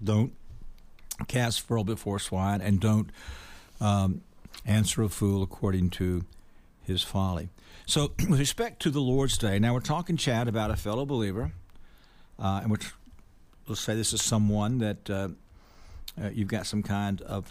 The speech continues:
friendship with. Um, <clears throat> I think I actually start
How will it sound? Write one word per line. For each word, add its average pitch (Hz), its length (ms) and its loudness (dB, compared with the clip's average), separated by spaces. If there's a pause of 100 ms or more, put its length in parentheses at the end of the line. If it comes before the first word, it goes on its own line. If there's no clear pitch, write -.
friendship 101 680 -4
with. 98 460 -6 (720)
Um, 135 400 -4 (160)
<clears throat> - 200 -20
I - 800 -12
think 196 360 -2
I 117 260 -2 (240)
actually 120 520 -4
start 110 400 0